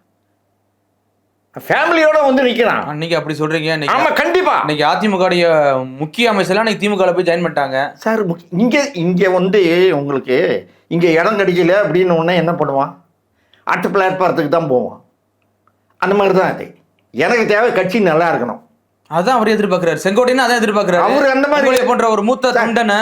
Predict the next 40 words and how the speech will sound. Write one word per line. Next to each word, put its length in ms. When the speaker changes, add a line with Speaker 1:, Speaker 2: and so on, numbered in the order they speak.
Speaker 1:
சார், 360
பலனை 460
எதிர்பார்க்காதவங்க 720
சொல்லு, 320
சொல்லுங்க 360
சார், 220
பலனை 380
எதிர்பார்க்க 480
கூடாது. 360
Speaker 2:
அவர் 140
என்ன 140
சார் 160
பலனை 240
எதிர்பார்க்கிறாரு? 480
Speaker 1:
அவரு 320
Speaker 2:
தன்னுடைய 320
கட்சி 340
நல்லா 200
இருக்கும் 220
தானே 120
எதிர்பார்க்கிறாரு. 420
Speaker 1:
சார், 200
அவரு 200
உள்ளோக்கம் 480
வந்து 200
பாய்சன். 560
யார் 220
பாய்சனு? 380
Speaker 2:
என்ன 200
பாய்சனுங்கிறீங்க? 540
Speaker 1:
அவர் 260
பாய்சன் 420
தான். 220
Speaker 2:
இல்ல, 140
என்ன 200
பாய்சன் 240
சொன்னா? 180
Speaker 1:
அவரு 260
வந்து 300
இப்போ 440